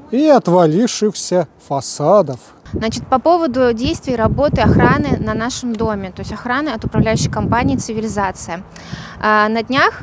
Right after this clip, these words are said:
Speaker 2: а, инициативная группа вносила сообщение о голосовании за новую управляющую компанию по, а, парадным нашего дома. В парадную зашёл, а, охранник управляющей компании «Цивилизация».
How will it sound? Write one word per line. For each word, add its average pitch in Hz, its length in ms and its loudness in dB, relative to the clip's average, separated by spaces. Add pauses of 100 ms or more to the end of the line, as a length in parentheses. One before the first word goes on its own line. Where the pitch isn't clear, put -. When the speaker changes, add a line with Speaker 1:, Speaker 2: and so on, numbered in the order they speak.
Speaker 2:
а, 220 300 0
инициативная 240 680 -2
группа 311 520 0
вносила 240 600 -2
сообщение 233 800 0
о 233 240 2
голосовании 269 880 -2
за 262 140 -2
новую 269 260 0
управляющую 247 500 -4
компанию 240 600 0 (300)
по, 349 320 6
а, 214 280 -2
парадным 240 480 0
нашего 220 340 -6
дома. 202 360 0
В - 140 -2
парадную 254 440 4
зашёл, 254 440 2
а, - 500 4
охранник 247 440 -2
управляющей 233 400 -8
компании 208 440 -6
«Цивилизация». 359 760 -2